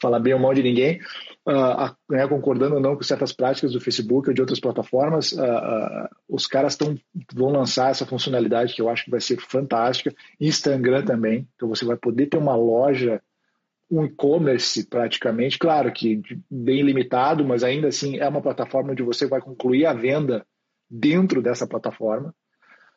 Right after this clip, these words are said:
né? E aí você tem diversas vantagens. Então, assim, pra quem tá começando com um budget um pouco mais apertado,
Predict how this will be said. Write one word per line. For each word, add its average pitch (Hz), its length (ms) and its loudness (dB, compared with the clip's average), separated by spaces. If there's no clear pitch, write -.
né? 120 160 2
E 131 60 2
aí 120 100 4
você - 260 0
tem 131 140 0
diversas 120 640 2
vantagens. 117 460 0
Então, 135 140 0
assim, - 140 -4
pra 135 180 -2
quem 185 160 0
tá 196 100 2
começando 147 880 0
com 135 140 -6
um 131 100 -6
budget 135 400 0
um 127 60 -12
pouco 139 260 -2
mais 123 160 0
apertado, 127 500 -2